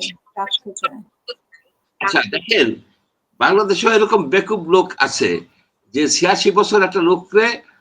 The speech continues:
Speaker 2: পঞ্চাশ বছর ক্ষমতায় থাকার জন্য বলে। আবার উনি কেমন বেকুব লোক, উনি এই কথাটা আবার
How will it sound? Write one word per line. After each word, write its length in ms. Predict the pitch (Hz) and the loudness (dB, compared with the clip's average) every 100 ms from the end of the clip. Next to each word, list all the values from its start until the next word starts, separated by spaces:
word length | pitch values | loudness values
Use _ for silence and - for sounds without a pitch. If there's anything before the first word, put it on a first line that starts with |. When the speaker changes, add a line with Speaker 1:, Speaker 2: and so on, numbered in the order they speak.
| _ _ | _ _
Speaker 2:
পঞ্চাশ 340 | 160 180 190 190 | 2 4 4 2
বছর 260 | 170 208 | 2 0
ক্ষমতায় 680 | - 151 170 185 175 160 - | 0 0 0 0 0 -2 -8
থাকার 360 | - 143 175 | -10 -2 -2
জন্য 180 | 151 175 | 0 0
বলে। 380 | 165 170 131 - _ _ _ _ _ | 4 4 2 -2 _ _ _ _ _
আবার 240 | 151 170 185 | 2 4 6
উনি 220 | 202 220 | 6 4
কেমন 460 | - 220 269 302 208 | 0 2 4 4 4
বেকুব 400 | 226 247 185 147 | 2 2 -2 6
লোক, 380 | 147 127 - | 6 6 2
উনি 140 | 175 214 | 4 4
এই 100 | 214 | 4
কথাটা 360 | 214 202 208 208 | 2 2 4 4
আবার 520 | 196 190 170 - | 4 4 2 -8